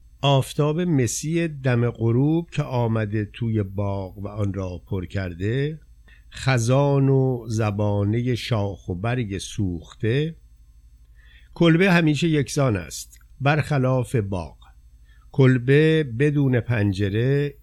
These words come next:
یک چارتاقی بسته و در خود تمام است، مثل پناهگاه و جانپناهی دم دست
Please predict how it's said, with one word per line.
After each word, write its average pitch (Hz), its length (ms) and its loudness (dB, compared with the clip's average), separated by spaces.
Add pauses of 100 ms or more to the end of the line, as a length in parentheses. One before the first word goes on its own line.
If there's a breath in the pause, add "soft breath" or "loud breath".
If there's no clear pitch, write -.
(140)
یک 143 360 -4
چارتاقی 113 1200 -2
بسته 104 640 -4
و 143 380 0
در 104 280 -4
خود 101 420 -6 (200)
تمام 104 460 0
است، - 480 -18 (500 soft breath)
مثل 131 440 2
پناهگاه 113 1120 0
و 123 260 0
جانپناهی 107 1080 0
دم 98 360 -4
دست 135 760 -6